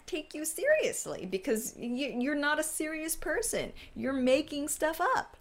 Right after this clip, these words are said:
And what's also deliciously ironic about this is that countries that are lower than the U S on this list include places like Mexico, uh, like Cuba,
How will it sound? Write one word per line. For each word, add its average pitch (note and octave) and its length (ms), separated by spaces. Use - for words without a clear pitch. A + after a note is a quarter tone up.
And A#3 140
what's C4 140
also E4+ 280
deliciously G#3 580
ironic E3+ 480
about A3 280
this B3 220
is G3 160
that F#3 280
countries B3+ 440
that A3 120
are G3 80
lower F#3 540
than G#3+ 180
the G#3+ 80
U G#3 140
S A3 100
on G#3 140
this G#3+ 160
list A3+ 160
include G#3 360
places G3 460
like E3 340
Mexico, C4 840
uh, D#3+ 640
like C3 180
Cuba, G#3+ 800